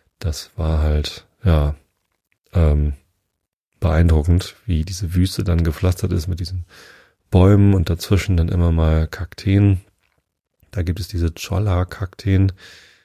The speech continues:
äh, die so ganz feine, pieksige, äh, Nadeln haben. Und wenn die, wenn man die im Gegenlicht sieht, also wenn die Sonne dahinter steht, dann, dann sieht das so aus, als würden die glühen. Und, ähm,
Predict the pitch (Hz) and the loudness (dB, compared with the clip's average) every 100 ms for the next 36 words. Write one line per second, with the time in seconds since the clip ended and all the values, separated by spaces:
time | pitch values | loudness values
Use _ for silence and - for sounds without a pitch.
0 | _ - 98 82 78 82 82 80 78 - | _ -2 4 4 4 2 2 2 2 -2
1 | - - - - 85 92 90 85 85 - | -12 -16 -14 -4 0 4 6 4 2 -4
2 | 95 - 90 80 78 82 80 _ _ _ | -14 -6 -2 2 2 0 -2 _ _ _
3 | _ _ _ - 95 76 78 78 80 80 | _ _ _ -2 0 2 2 2 2 2
4 | 78 80 80 90 92 - 156 85 76 80 | 0 0 2 0 -2 -6 -6 -4 -2 0
5 | 78 80 90 107 - 107 - 135 98 90 | 0 -2 -4 -10 -20 -20 -20 -8 -4 -2
6 | 87 85 82 87 - - 95 87 95 101 | 0 2 2 -2 -8 -8 -4 0 2 4
7 | 101 95 - 104 98 - - 92 87 82 | 4 2 0 -2 -2 -6 -12 -6 -2 0
8 | 85 90 85 90 87 82 95 85 85 80 | 2 2 2 2 0 0 -2 0 0 -2
9 | - - - _ _ _ _ _ - 80 | -4 -14 -20 _ _ _ _ _ -4 0
10 | 87 87 82 80 85 80 80 80 78 - | 0 0 0 0 0 0 0 0 0 0
11 | 80 82 82 71 69 - - 104 82 - | 2 4 4 0 -4 -12 -16 -14 -14 -18
12 | _ 131 85 73 | _ -6 -2 -2